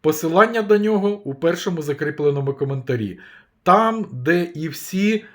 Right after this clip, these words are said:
е, посилання на всі соціальні мережі, ласкаво просимо. Дивлюсь я прямі трансляції на сайті, який опублікований в описі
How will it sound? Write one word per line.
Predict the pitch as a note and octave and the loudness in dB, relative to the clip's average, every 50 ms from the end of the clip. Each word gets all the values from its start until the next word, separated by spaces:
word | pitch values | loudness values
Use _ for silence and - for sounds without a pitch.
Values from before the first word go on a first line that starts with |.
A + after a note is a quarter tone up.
| - - _ _ - | -20 -20 _ _ -8
е, | - B2 B2 B2 | -4 -2 -2 -2
посилання | A#2+ - E3 E3+ - F#3 E3+ F3 F#3+ G3 F#3+ F3+ E3 | 0 -2 -4 -2 0 0 2 4 4 4 4 2 -2
на | D3 C#3+ | -2 -4
всі | C#3+ C#3 - G3 F#3+ | -4 -4 -4 -6 -6
соціальні | F#3 F#3 D#3 C#3+ - D3+ C#3+ C#3+ C#3+ C#3+ | -4 -6 -6 -4 -2 0 0 0 -2 -4
мережі, | C#3 C3+ C#3 D3 F3+ G3 F3+ F3 F3+ F3+ F3+ - - _ | -4 -2 0 2 2 0 2 0 -4 -4 -4 -10 -18 _
ласкаво | - A#2 B2+ C3 B2+ - - - C#3 C3+ C#3 C3 C3+ C3+ C3+ - - _ _ _ | -6 -4 -2 -2 -4 -4 -6 -2 0 0 0 0 0 -2 -4 -8 -16 _ _ _
просимо. | - C#3+ C3+ C3 A#2 - - G2+ F2 D#2+ D#2 C#2 _ _ _ _ _ _ _ _ _ _ _ _ _ _ _ _ _ _ _ _ - - - - _ - | -2 0 2 2 0 -2 -6 -10 -12 -12 -16 -20 _ _ _ _ _ _ _ _ _ _ _ _ _ _ _ _ _ _ _ _ -20 -20 -20 -20 _ -2
Дивлюсь | A#2+ C#3+ F#3 F#3 G3+ A3+ B3+ B3+ - | 4 4 4 4 4 0 0 0 2
я | G3 F3 E3+ | 2 0 2
прямі | - E3 E3 D#3+ E3 E3+ | 2 2 2 2 0 -4
трансляції | E3+ F3 D#3+ E3 D#3 - G3 G3+ A3 A3 A3 - - D#3+ D#3 D3 | -4 -4 -4 -4 -4 0 2 2 2 2 0 -4 -4 -4 -4 -2
на | C#3 C#3+ | -4 -6
сайті, | C#3+ - - G#3 A3+ G#3+ A3 - | -4 0 2 2 2 0 -2 -6
який | C#3+ C3 B2+ - E3 F3 | -6 -6 -6 -4 -2 -2
опублікований | E3+ - - D3 C#3 C3 C3 C3+ C3+ - F#3 F#3 F3+ E3+ C#3+ C3+ | -2 -2 -2 -4 -2 -2 -2 -4 0 0 0 2 2 0 -2 -2
в | B2 A#2+ | -2 0
описі | C#3+ F3 F3 - G3 F3 - - F#3 F3+ F3+ | -2 -2 0 -2 -4 -4 -2 -4 -6 -6 -6